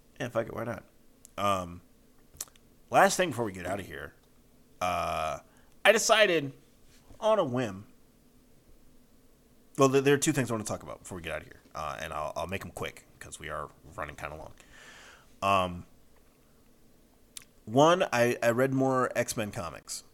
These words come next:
uh, and so I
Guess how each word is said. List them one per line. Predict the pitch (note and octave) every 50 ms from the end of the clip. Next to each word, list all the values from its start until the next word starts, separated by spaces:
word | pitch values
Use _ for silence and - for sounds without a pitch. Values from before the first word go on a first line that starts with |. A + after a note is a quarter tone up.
| _ _ - -
uh, | F2+ F#2+ F#2 F2 E2 E2 D#2+ D#2 D#2 D2+ C#2+ B1+ - - - - _ _ _ _
and | F#2+ F#2+ F2
so | - G2+ F2+ E2+ D#2
I | - F#2 G2 G2+ G2+ G2+ G2 G2+ G2 G2 F#2+ F#2+ F#2+ F#2+ F#2 F#2 F#2+ F#2+